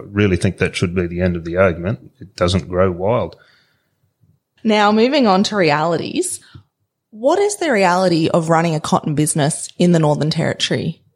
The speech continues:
Speaker 2: Obviously, it's in its infancy. It's not established like it is down south. And you just mentioned about the, the need for infrastructure like a cotton gin. So what has it been like trying to develop an industry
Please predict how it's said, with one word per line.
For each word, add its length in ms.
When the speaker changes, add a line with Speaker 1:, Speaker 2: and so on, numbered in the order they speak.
Speaker 2:
Obviously, 440
it's 280
in 140
its 160
infancy. 540
It's 260
not 160
established 540
like 240
it 80
is 160
down 200
south. 460
And 140
you 80
just 200
mentioned 440
about 460
the, 360
the 80
need 180
for 100
infrastructure 880
like 180
a 60
cotton 420
gin. 260
So 240
what 260
has 120
it 120
been 180
like 180
trying 240
to 80
develop 400
an 100
industry 640